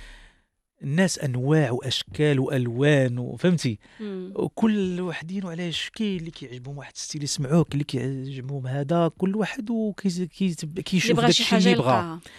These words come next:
Speaker 2: مم.
Speaker 1: غير هي الحاجة اللي ميؤوس منها راه ما كيسمع على الحمق ولا اللي بعقلو، زعما
Speaker 2: مم.
Speaker 1: هذه هي الحقيقة.
Speaker 2: ال-، ال-،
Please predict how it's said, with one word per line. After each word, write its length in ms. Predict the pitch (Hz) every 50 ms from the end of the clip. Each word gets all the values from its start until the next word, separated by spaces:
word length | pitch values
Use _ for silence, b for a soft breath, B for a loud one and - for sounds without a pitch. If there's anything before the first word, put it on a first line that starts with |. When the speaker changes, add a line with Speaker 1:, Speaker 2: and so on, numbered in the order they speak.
| B B 208
Speaker 2:
مم. 240 | 190 180 175 170 175
Speaker 1:
غير 140 | 185 226 226
هي 180 | 202 202 202 214
الحاجة 380 | 170 - - 202 196 170 190
اللي 280 | 190 190 185 185 190 185
ميؤوس 400 | 190 196 202 214 214 190 - 208
منها 300 | 240 240 240 262 294 302
راه 100 | 302 302
ما 100 | 302 277
كيسمع 360 | - - 247 196 - 233 214
على 320 | 190 185 196 220 214 220
الحمق 420 | 220 185 - 202 208 277 - - 247
ولا 120 | 247 233
اللي 140 | 233 220 202
بعقلو، 460 | 127 101 98 - 127 117 113 110 107
زعما 160 | 104 107 104
Speaker 2:
مم. 60 | 123 143
Speaker 1:
هذه 180 | 151 139 139
هي 100 | 156 160
الحقيقة. 460 | 156 123 - 113 - 113 113 - - - B B B B B B B -
Speaker 2:
ال-، 300 | 247 247 240 240 233 226
ال-، 600 | 190 190 190 202 208 196 190 202 202 233 - -